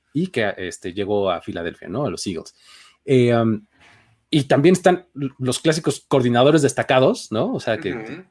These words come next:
Speaker 1: que fueron coordinadores, eh, ofensivos, defensivos, pero que tu-, hicieron muy buen trabajo y que ahora están aspirando a, a, a lo mismo, pero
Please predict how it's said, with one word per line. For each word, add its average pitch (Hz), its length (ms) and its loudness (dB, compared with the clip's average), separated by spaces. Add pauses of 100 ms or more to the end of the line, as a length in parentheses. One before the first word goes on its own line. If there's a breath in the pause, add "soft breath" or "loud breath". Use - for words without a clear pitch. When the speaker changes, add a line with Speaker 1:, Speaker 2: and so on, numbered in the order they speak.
Speaker 1:
que 131 80 -6
fueron 143 280 2
coordinadores, 127 540 2
eh, 107 220 -8
ofensivos, 117 520 -4
defensivos, 117 400 -2 (380 loud breath)
pero 104 120 -2
que - 80 -10
tu-, 123 180 -8
hicieron 135 240 4
muy 151 160 8
buen 160 140 6
trabajo 151 300 4
y 151 60 0
que - 80 0
ahora 120 120 0
están 127 280 -4
aspirando 113 600 -2
a, - 120 -6
a, 85 200 -8
a 90 140 -10
lo 87 140 -8
mismo, 127 460 0
pero 127 440 2